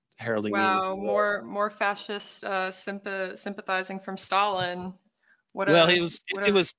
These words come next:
Speaker 1: it made sense. He couldn't
Speaker 2: evil.
Speaker 1: fight a
Speaker 2: Oh, I'm
Speaker 1: two-front
Speaker 2: yeah.
Speaker 1: war. That was why they were able to defend themselves against Moscow, uh, when the Nazis came, because they were able to bring Zhukov back from the east because they had, you know, agreed with the Japanese not to fight there. Because if,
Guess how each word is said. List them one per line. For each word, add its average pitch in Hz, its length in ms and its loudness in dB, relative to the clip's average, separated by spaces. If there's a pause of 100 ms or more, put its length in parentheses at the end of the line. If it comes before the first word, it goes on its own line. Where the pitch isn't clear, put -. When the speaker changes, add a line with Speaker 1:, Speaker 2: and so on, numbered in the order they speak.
Speaker 1:
it 262 80 -2
made 202 180 6
sense. - 320 4
He 180 80 4
couldn't 208 220 2
Speaker 2:
evil. 190 100 4
Speaker 1:
fight 147 120 6
a 208 40 6
Speaker 2:
Oh, 214 60 8
I'm 190 160 4
Speaker 1:
two-front 143 240 0
Speaker 2:
yeah. 202 100 6
Speaker 1:
war. 120 260 4 (380)
That 165 100 8
was 180 140 4
why 190 140 8
they 180 100 6
were 170 140 6
able 165 200 6
to 139 380 4
defend 170 380 2
themselves 151 340 4
against 135 260 2
Moscow, 139 680 4 (480)
uh, 120 320 6
when 135 240 2
the 131 200 4
Nazis 147 480 4
came, 143 220 2
because 131 400 2
they 135 100 4
were 135 120 6
able 143 160 2
to 139 80 -2
bring 139 220 2
Zhukov 135 580 2
back 131 280 2
from 127 140 -2
the 139 180 -4
east 180 280 2
because 131 260 -2
they 117 140 2
had, 120 320 0
you 131 80 -2
know, 110 180 -2
agreed 120 320 0
with 113 140 -2
the 131 320 -14
Japanese 127 460 2
not 120 160 2
to - 60 -8
fight 208 300 2
there. 110 220 -2
Because 120 280 -4
if, 113 140 -8